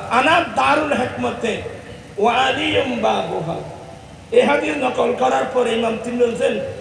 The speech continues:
"এটা হাদিসে মুনকার বলছে, হাদিসে মুনকার।"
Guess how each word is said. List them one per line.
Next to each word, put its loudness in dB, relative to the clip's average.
"এটা 0
হাদিসে 0
মুনকার 4
বলছে, 0
হাদিসে -2
মুনকার।" -4